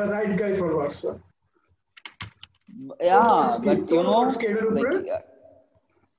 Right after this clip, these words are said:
Speaker 2: I think, like, আমার মনে হয় ও লেগে, like, he is a le-,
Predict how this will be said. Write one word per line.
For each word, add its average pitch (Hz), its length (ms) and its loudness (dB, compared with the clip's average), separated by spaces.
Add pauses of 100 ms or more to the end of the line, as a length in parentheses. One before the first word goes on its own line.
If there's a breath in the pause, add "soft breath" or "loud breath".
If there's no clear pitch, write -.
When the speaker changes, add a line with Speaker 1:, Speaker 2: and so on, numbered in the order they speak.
(720)
Speaker 2:
I 165 180 2 (100)
think, 233 140 0 (120)
like, 170 140 0 (280)
আমার 151 260 -4
মনে 202 200 -4
হয় 202 160 0 (280)
ও - 20 0 (160)
লেগে, 180 260 0
like, 175 140 -2 (100)
he 175 140 -2
is 160 120 -6
a 139 40 0 (140)
le-, 151 220 -2